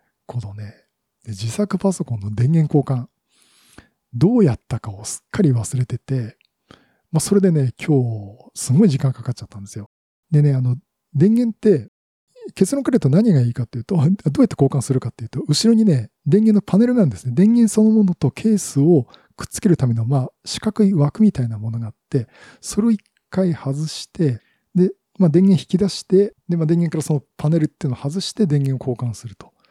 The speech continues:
いうところで、電源を外からこう抜くんですね。で、抜いて、で、戻す時も、一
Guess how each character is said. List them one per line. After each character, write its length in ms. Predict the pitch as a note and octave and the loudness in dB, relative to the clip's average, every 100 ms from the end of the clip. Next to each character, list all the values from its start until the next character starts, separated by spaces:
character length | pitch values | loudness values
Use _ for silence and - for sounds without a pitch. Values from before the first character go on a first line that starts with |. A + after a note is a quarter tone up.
| _ _ _ _ _ | _ _ _ _ _
い 80 | C#3+ | 0
う 80 | C#3+ | 2
と 120 | D3 | -2
こ 100 | C#3 | 0
ろ 60 | |
で、 200 | B2+ C3 - _ _ | 0 0 -2 _ _
電 240 | D3 G3 A3 | 0 2 4
源 180 | A3+ G3+ | 4 2
を 20 | |
外 260 | - - | 0 -2
か 80 | G#3+ | -2
ら 60 | A2+ | 0
こ 120 | A#2 | 0
う 20 | |
抜 160 | G#2+ A#2+ | 2 2
く 120 | A#3+ | 4
ん 40 | F#3+ | 4
で 80 | |
す 120 | - A2 | 2 -6
ね。 180 | A#2+ - _ _ _ _ _ _ _ _ _ _ _ - | -10 -10 _ _ _ _ _ _ _ _ _ _ _ 0
で、 140 | D#3+ | 2
抜 140 | F3+ A3 | 4 4
い 120 | G#3+ | 2
て、 300 | - A#3 A4 _ _ | 0 -2 -2 _ _
で、 80 | F3 | 2
戻 260 | F3 F3+ F#3+ | 4 4 2
す 80 | - | 0
時 200 | D3 F#3 | -2 0
も、 240 | F3+ A#2+ _ _ _ | 0 -2 _ _ _
一 140 | C#3 | -8